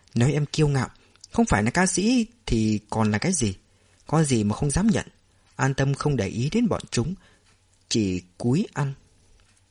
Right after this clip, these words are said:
Gã đàn ông thấp béo thô kéo, kéo ghế ngồi sát cạnh em,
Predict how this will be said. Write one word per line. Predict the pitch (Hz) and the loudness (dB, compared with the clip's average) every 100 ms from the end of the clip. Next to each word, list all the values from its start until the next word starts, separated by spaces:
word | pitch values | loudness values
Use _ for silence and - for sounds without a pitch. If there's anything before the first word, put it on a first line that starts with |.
| _ _ _ _ _ - | _ _ _ _ _ -12
Gã | 110 117 | -2 0
đàn | 117 82 | 0 -2
ông | 110 113 | -4 -2
thấp | 143 127 | -4 -2
béo | 113 143 | -2 0
thô | 180 175 | 0 0
kéo, | 143 123 180 - _ _ _ _ _ _ _ _ _ - | 0 -2 -4 -8 _ _ _ _ _ _ _ _ _ -2
kéo | 123 | 0
ghế | 135 147 | 2 2
ngồi | 165 90 - | 2 0 0
sát | - 185 | -4 -4
cạnh | 87 - | -6 -6
em, | - 131 | -4 -4